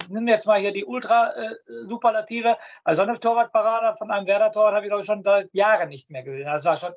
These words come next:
absolute Klasse, wie er den raushält, muss ich dir sagen. Wir beiden als ehemalige Torhüter wissen vor allen Dingen, wie schwer das ist, den Ball überhaupt rauszuholen. Also ganz, ganz klar. Also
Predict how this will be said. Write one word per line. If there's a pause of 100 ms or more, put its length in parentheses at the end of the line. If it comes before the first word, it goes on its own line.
absolute (280)
Klasse,
wie
er
den
raushält,
muss
ich
dir
sagen.
Wir
beiden
als
ehemalige
Torhüter
wissen (220)
vor
allen
Dingen,
wie
schwer
das
ist, (240)
den
Ball
überhaupt
rauszuholen. (360)
Also
ganz,
ganz
klar.
Also